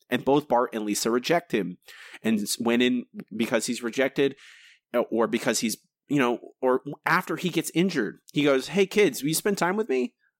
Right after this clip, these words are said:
I'm stuck here. You wanna watch Itchy and Scratchy?" Something. And they go, "No." And then, because they rejected him,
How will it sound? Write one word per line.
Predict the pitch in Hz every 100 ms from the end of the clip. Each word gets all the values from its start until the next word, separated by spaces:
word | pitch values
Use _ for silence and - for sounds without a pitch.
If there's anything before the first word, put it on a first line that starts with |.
| _
I'm | 156 170
stuck | - 208 196
here. | 110 101 110 _ _ _ _
You | - 139
wanna | 147
watch | 147
Itchy | 160 151 156
and |
Scratchy?" | 143 170 170 - - - _ _ _ _ _ _
Something. | - 147 95 - _ _ _ _
And | 131 131
they | 131
go, | 123
"No." | 123 98 - _ _ _ -
And | 135 156
then, | 170 147 139
because | 131 - 214 247 185
they | - 190
rejected | 220 - - 180
him, | 175 170